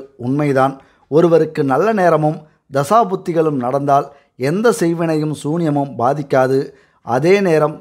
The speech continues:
சரியில்லாமல் கெட்டது செய்யக்கூடிய தசாபுத்தி நடந்தால் கண் திருஷ்டி கோளாறுகளும் செய்வினை பாதிப்புகளும் பாடாய் படுத்தி எடுக்கும். இது போன்ற நேரங்களில் இறைவனை சரணடைவதைத் தவிர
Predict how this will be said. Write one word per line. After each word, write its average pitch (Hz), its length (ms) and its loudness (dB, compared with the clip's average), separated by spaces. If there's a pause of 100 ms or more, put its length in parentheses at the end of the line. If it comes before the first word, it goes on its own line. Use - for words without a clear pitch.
சரியில்லாமல் 151 800 2
கெட்டது 202 440 -6
செய்யக்கூடிய 151 500 -4 (600)
தசாபுத்தி 175 680 0
நடந்தால் 151 400 2 (420)
கண் 202 280 2
திருஷ்டி 196 320 -4 (120)
கோளாறுகளும் 147 640 2 (380)
செய்வினை 202 440 0 (120)
பாதிப்புகளும் 151 640 -2 (240)
பாடாய் 147 540 2
படுத்தி 160 360 -2
எடுக்கும். 139 380 -2 (380)
இது 147 180 0 (100)
போன்ற 233 200 2 (160)
நேரங்களில் 165 500 2 (400)
இறைவனை 175 400 0 (160)
சரணடைவதைத் 151 800 -4
தவிர 135 240 0